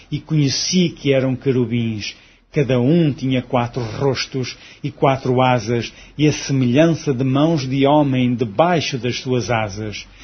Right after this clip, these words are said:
e a semelhança dos seus rostos era a dos rostos que eu tinha visto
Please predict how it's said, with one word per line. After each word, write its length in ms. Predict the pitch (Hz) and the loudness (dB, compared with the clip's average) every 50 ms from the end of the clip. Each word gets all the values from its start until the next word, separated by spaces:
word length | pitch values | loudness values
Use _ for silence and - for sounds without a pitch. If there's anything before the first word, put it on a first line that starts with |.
| - - - - | -20 -20 -8 -2
e 80 | 147 151 | 0 2
a 40 | 143 | 2
semelhança 720 | - - 156 147 143 135 131 151 170 175 - - - 143 | 2 0 0 2 4 4 6 6 6 4 2 0 -2 -2
dos 220 | 117 127 123 - - | -2 -2 -4 -4 0
seus 240 | 147 143 135 120 | 0 0 0 0
rostos 640 | 117 - 151 165 165 - - - - 151 147 - - - - - - - | 0 2 4 4 4 4 0 -4 -2 -2 -2 -2 -4 -14 -18 -20 -6 0
era 280 | 156 165 165 160 156 151 | 4 4 6 6 4 4
a 20 | |
dos 180 | 123 135 139 120 | 4 2 0 0
rostos 600 | 120 117 127 156 165 160 - - - 143 - - | 0 0 2 2 2 2 0 -4 -4 -6 -6 -6
que 160 | - - 156 | -6 -2 -2
eu 100 | 151 139 | -2 -2
tinha 420 | - - - 185 196 185 160 143 123 | -2 -2 2 4 4 6 6 4 2
visto 600 | 98 123 135 127 120 - - - - 139 123 | 2 0 -2 -2 -2 -4 -6 -6 -4 -6 -6